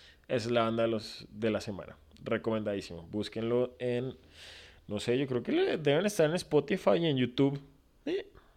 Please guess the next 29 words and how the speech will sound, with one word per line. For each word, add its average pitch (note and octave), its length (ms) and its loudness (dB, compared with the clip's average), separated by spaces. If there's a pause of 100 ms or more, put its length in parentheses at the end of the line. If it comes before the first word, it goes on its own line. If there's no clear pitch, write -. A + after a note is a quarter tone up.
(720)
Mm, B2 640 -6 (1000)
creo A2+ 180 -2
que E3+ 120 0
tocaron D#3 520 0
en, B2 140 -2
en, A2+ 380 -6
en A2 160 -6
esos B2 320 -6
días C3+ 260 0
del C#3+ 160 0
paro, A2+ 380 -2 (720)
cuando A2+ 280 0
hubo G#2 280 2
ese A#2+ 560 0
concierto, G#2+ 680 -2
ese, G#2+ 520 -8 (600)
ese G#2+ 220 -4
plantón G2+ 560 -2
de G#2 80 -4
músicos. G#2+ 560 -8 (960)
Entonces, B2+ 500 2
sí, C#3 140 0
pues G2+ 260 -4
el G2+ 80 -2
viernes C#3 420 6
me B2 120 -2
fui G2+ 180 -6
de G#2 80 -2
farra. A#2 320 2